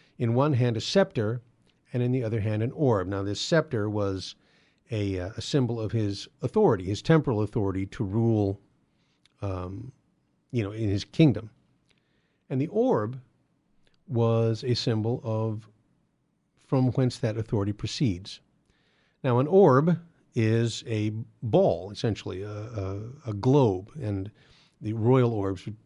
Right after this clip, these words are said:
typically tended to be made of gold and, you know, bedecked with jewels. And this, uh, globe was surmounted by a cross. Now, the cross was to m-, represent Christ and his dominion over the whole earth,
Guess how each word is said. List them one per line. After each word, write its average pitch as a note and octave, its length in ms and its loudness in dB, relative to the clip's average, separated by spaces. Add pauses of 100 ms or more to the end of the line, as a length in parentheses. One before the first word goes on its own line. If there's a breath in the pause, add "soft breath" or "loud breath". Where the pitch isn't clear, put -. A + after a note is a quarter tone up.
(100)
typically G2 460 -6
tended G2 240 -6
to F#2 60 -6
be G2+ 120 -2
made G2+ 200 -2
of F#2 120 -10
gold F#2+ 440 2
and, F#2 240 -4
you G#2 100 -2
know, F#2 60 -2
bedecked G2 420 -2
with G2+ 160 -8
jewels. G2 520 0 (540 soft breath)
And C3+ 260 2
this, C3+ 360 -2 (240)
uh, A#2 140 -2
globe C3+ 480 2
was B2+ 100 0
surmounted A2 500 -2
by G#2+ 160 -2
a G#2+ 80 -2
cross. - 600 -4 (880 soft breath)
Now, C3+ 160 6
the B2+ 180 0
cross D3+ 560 4
was C3 280 -2 (180)
to - 100 -6
m-, C3 200 0 (160)
represent A#2+ 640 0 (240)
Christ F3 520 -2
and G#2+ 140 -6
his A#2 180 0
dominion A#2+ 440 2
over A2 240 -4
the G2+ 140 -2
whole A2 340 -2
earth, G#2+ 400 -2